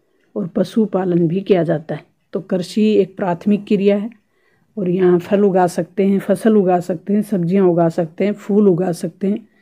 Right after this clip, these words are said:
और पशुपालन यानी पशुओं को भी पाल सकते हैं। कृषि से प्राप्त उत्पाद की बात करें तो गेहूँ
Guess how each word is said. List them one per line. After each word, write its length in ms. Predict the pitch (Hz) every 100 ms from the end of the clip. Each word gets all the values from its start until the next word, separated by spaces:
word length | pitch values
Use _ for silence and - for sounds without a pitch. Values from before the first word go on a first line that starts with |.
| _ _ _ _ _ _ _
और 140 | - 214
पशुपालन 760 | - 202 - 233 233 180 170 165
यानी 200 | 180 226
पशुओं 520 | 240 208 - - 247 247
को 120 | 208
भी 100 | 180
पाल 280 | 170 165 165
सकते 420 | 233 196 - _ 160
हैं। 100 | - _
कृषि 340 | - 196 - 240
से 140 | 233
प्राप्त 340 | 233 202 185 -
उत्पाद 380 | 185 185 185 180
की 120 | 175
बात 220 | 185 175
करें 220 | - 196 196 _ _
तो 80 | 175
गेहूँ 360 | 160 180 160